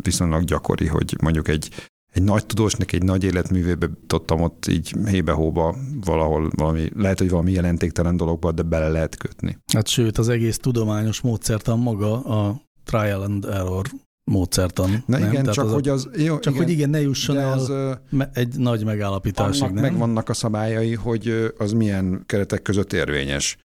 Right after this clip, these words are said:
Speaker 1: És akkor, hogyha azt betartjuk, akkor az elvileg garancia arra, hogy, hogy nem mondunk hamis dolgokat.
Speaker 2: Így van. Igen.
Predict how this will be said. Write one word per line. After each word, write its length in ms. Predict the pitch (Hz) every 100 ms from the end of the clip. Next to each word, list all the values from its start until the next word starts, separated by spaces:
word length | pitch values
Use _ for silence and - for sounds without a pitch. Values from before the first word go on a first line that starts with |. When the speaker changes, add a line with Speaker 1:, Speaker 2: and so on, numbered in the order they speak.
| _ -
Speaker 1:
És 140 | 101
akkor, 120 | 104
hogyha 200 | 104 98
azt 120 | 95 85
betartjuk, 560 | 104 - 107 - 117
akkor 320 | 107 - 110
az 80 | 101
elvileg 360 | 104 98 98 101
garancia 640 | 104 90 87 - 92 87
arra, 160 | 87 90
hogy, 320 | 85 87 82
hogy 220 | 87 87
nem 200 | 90 92 87 85 82 78 76 90 92
mondunk 520 | 95 82 82 80 82 76
hamis 300 | 82 78 73
dolgokat. 540 | 78 76 - 78 - -
Speaker 2:
Így 180 | 117 87
van. 360 | 87 104 - - - - - _ _ _ _ _ -
Igen. 320 | 87 95 -